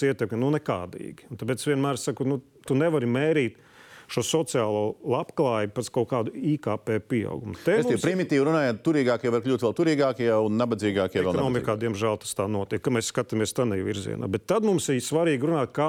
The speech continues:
Speaker 1: mēs attīstīsim darba tirgu, nodarbinātību, ka cilvēki paši varēs strādāt, saņemt atbilstošu atalgojumu, samaksājot nodokli, viņš sāks veidot savu individuālo pensiju kontu,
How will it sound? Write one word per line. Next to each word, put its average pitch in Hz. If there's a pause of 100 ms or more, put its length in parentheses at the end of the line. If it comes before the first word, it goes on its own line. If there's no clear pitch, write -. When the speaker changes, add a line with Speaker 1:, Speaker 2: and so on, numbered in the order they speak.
Speaker 1:
mēs 135
attīstīsim 131
darba 123
tirgu, 127
nodarbinātību, 135
ka 123
cilvēki 151
paši 131
varēs 98
strādāt, 175 (400)
saņemt 156
atbilstošu 117
atalgojumu, 160
samaksājot 107
nodokli, 127
viņš -
sāks 110
veidot 156
savu 120
individuālo 127
pensiju 123
kontu, 131